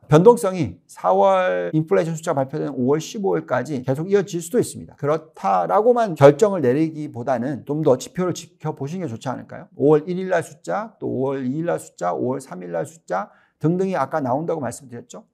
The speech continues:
그런 걸 보면서 판단을 하시는 게 중요하다 말씀을 드립니다. 신흥국에 대한 매력도가 충분히 생기고 있다라고 말씀을 드렸죠. 달러가 만약에 약보합세로 간다라고 한다면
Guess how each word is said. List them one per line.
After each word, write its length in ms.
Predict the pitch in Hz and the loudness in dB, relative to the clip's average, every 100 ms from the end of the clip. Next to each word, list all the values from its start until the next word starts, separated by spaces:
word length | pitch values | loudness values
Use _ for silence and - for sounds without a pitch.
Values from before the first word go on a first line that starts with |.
| - | -12
그런 160 | - 147 | -6 -2
걸 160 | 165 160 | -2 -4
보면서 680 | 135 160 156 160 170 - - | -4 -4 -2 2 2 2 0
판단을 340 | 190 180 135 | 4 4 2
하시는 340 | 131 143 147 | -4 -12 -10
게 160 | 123 123 | -12 -12
중요하다 440 | - 117 120 117 | -8 -6 -6 -8
말씀을 320 | 113 117 117 - | -14 -14 -14 -8
드립니다. 360 | 127 113 - - | -6 -6 -10 -6
신흥국에 440 | 277 277 247 240 | 0 2 6 6
대한 160 | 208 160 | 8 6
매력도가 440 | 139 156 160 147 | 2 0 -4 -6
충분히 420 | - 240 220 190 | -6 -8 -6 -6
생기고 420 | 175 233 214 190 | -6 -10 -4 -2
있다라고 580 | 147 - 170 127 127 139 | -2 4 4 4 2 -4
말씀을 300 | 131 - 127 | -6 -8 -10
드렸죠. 340 | 123 - 117 127 | -10 -12 -14 -8
달러가 420 | 202 220 233 226 | -2 2 2 0
만약에 360 | 185 147 160 143 | -2 -2 -2 0
약보합세로 640 | 117 - 190 185 - 175 | 0 0 -2 -2 -6 -8
간다라고 580 | 139 123 135 123 127 147 | -4 -2 0 -2 -4 -8
한다면 560 | 170 175 131 156 - | -8 -8 -4 -4 -4